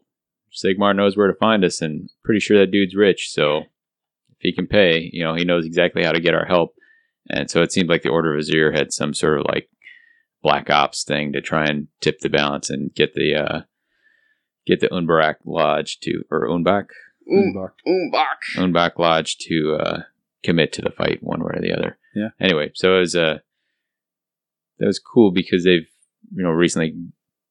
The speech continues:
Speaker 1: you know, they've, we've seen a number of times that, yeah, they, they can act as these mercenary things or as this mercenary element. Uh, so it was, it was, um, cool to see how that plays out politically a little bit.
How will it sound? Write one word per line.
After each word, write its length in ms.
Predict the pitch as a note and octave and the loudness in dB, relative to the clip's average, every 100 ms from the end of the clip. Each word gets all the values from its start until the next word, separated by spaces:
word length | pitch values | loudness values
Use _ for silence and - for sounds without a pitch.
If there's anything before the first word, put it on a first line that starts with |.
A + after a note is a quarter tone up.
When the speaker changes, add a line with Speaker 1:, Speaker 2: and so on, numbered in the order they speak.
| _ - | _ -4
Speaker 1:
you 100 | F2 | 0
know, 120 | D#2 | 2
they've, 180 | E2 F2 | 4 2
we've 240 | F2 F2+ - | 2 0 0
seen 260 | - G#2 | 2 2
a 40 | F2 | 2
number 240 | F2 E2 | -2 -2
of 80 | D#2 | -2
times 320 | F2 E2 D2+ | -2 -4 -4
that, 140 | D#2 D2+ | -8 -4
yeah, 180 | F#2 F2 | 0 2
they, 140 | D#2 - | 0 -4
they 140 | - E2 | -4 -4
can 180 | F2+ D#2+ | -2 -2
act 240 | D#2 D#2 | -4 -4
as 140 | D#2 | -6
these 220 | D2+ D2 - | -4 -10 -8
mercenary 420 | D#2+ - D#2+ D#2 | -8 -4 -2 -2
things 440 | - D#2+ D#2 - _ _ _ _ - | -2 -4 -4 -10 _ _ _ _ -2
or 140 | E2 C2 | 0 0
as 160 | D#2 | -2
this 180 | D#2 - | -4 -4
mercenary 480 | F2+ E2+ - D#2+ C#2+ | 0 0 0 -2 0
element. 400 | D#2+ D#2 D2 D2 - | 0 0 -2 -6 -6
Uh, 280 | D#2 - | -4 -4
so 160 | - E2+ | -2 2
it 20 | |
was, 140 | D#2 - - | 2 0 -6
it 140 | - | -4
was, 220 | D#2 D#2 | -2 -2
um, 400 | E2+ - G1+ E2 _ _ _ _ _ _ | 0 0 -2 -4 _ _ _ _ _ _
cool 200 | - F2 | 2 2
to 40 | D#2+ | 2
see 180 | - F2+ | -2 -2
how 140 | E2 | -2
that 200 | E2 - | -2 -2
plays 240 | G2 G#2 - | 0 0 0
out 180 | - | -2
politically 480 | - - - - - | -2 -6 -6 -8 -10
a 40 | - | -8
little 200 | - - | -10 -10
bit. 120 | - | -12